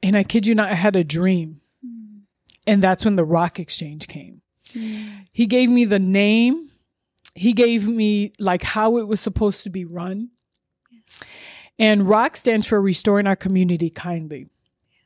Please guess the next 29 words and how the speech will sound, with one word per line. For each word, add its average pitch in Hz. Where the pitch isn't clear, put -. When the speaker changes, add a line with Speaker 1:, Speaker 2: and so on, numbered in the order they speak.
Speaker 1:
And 208
so 233
we 226
donate 233
clothes, 208
and 196
I've 190
shared 214
this 196
before, 190
so -
if 185
it 214
sounds 202
redundant, 190
forgive 185
me, 175
y'all. 156
Speaker 2:
Mm-mm. 240
Speaker 1:
But 208
we 226
donate 226
clothes 208
to 220
the 196
less 190
fortunate 190
every 165
week. 156